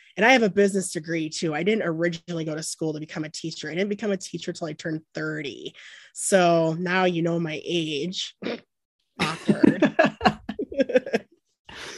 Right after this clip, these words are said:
All right. So that's a little about me. Now you know, you know way too much about me. Uh, so I wanted to go into why are we starting this podcast? First of all, I wanted you to know that both me and Amanda have our own podcasts.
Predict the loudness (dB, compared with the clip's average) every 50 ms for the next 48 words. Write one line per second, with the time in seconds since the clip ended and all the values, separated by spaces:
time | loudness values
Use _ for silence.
0 | -14 -16 -14 -14 0 6 10 10 12 12 10 8 4 -2 -8 -18 -12 4 8 10
1 | 12 12 12 12 10 8 8 6 6 8 10 10 10 10 10 8 8 6 6 6
2 | 6 6 4 4 4 4 4 4 4 4 4 4 4 4 2 0 -4 -8 _ -4
3 | 0 4 6 6 6 6 4 2 2 2 2 0 -2 -4 -2 0 0 0 0 -2
4 | -2 -2 0 0 -2 -2 -2 -2 -2 0 0 -2 -2 -4 -8 -16 -16 -18 -14 0
5 | 4 8 8 10 10 10 10 8 6 6 4 4 8 8 10 10 8 8 6 4
6 | 2 4 6 8 8 10 8 8 6 2 0 0 0 0 2 2 2 2 2 2
7 | 0 -2 -4 -6 -8 -6 -2 0 0 2 2 2 2 2 2 0 -2 -2 -2 0
8 | 2 2 2 0 -6 -14 -10 -8 -6 -4 -4 -6 -6 -8 -8 -8 -8 -10 -12 0
9 | 4 6 6 6 4 0 -2 -2 0 0 -2 -2 -4 _ _ _ _ _ 0 2
10 | 4 6 6 6 6 4 4 4 4 6 6 4 4 2 0 0 0 0 0 0
11 | -2 0 2 2 2 2 2 0 2 2 0 0 -2 -6 -6 -4 0 0 2 2
12 | 2 2 2 2 2 4 4 4 4 2 0 -2 -2 -2 -2 -2 -2 -2 -2 -2
13 | -4 -8